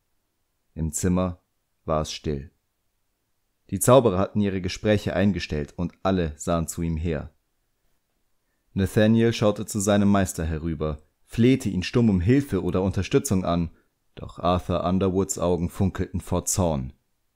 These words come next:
der sich gegen seinen Lehrling zu richten schien. Nathaniel erwiderte den Blick verständnislos, dann drehte er sich um, ging durch die schweigende Gasse, die sich vor ihm auftat, zur Tür, öffnete sie und trat auf den Korridor hinaus.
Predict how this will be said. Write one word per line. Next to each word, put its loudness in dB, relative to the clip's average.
der -6
sich -10
gegen 0
seinen 0
Lehrling -2
zu -8
richten -8
schien. -8
Nathaniel 0
erwiderte 0
den 0
Blick -4
verständnislos, -4
dann 2
drehte 0
er -2
sich -6
um, 0
ging 4
durch 2
die -2
schweigende 0
Gasse, 0
die -4
sich -6
vor 0
ihm 0
auftat, -2
zur -10
Tür, 0
öffnete -2
sie -2
und -8
trat 0
auf -2
den -4
Korridor -4
hinaus. -8